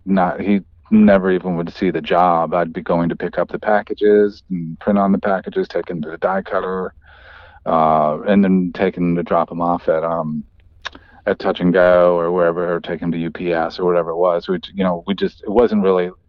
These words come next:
it was just like, "I'm just gonna start a business and I'll absorb whatever work that John,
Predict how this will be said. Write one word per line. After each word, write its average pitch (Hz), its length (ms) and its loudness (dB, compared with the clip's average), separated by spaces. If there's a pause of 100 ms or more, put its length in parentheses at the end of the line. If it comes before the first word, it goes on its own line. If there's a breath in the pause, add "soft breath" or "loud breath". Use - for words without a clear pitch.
(560 loud breath)
it 110 80 2
was 113 120 4
just 110 200 0
like, 98 160 0
"I'm 107 160 4
just 104 160 0
gonna 92 160 -2
start 92 240 0
a 85 40 -6
business 90 520 -2
and 87 80 0
I'll 85 160 0
absorb 85 320 0
whatever 85 280 -4
work 80 260 -4
that 85 120 -8
John, 80 380 -6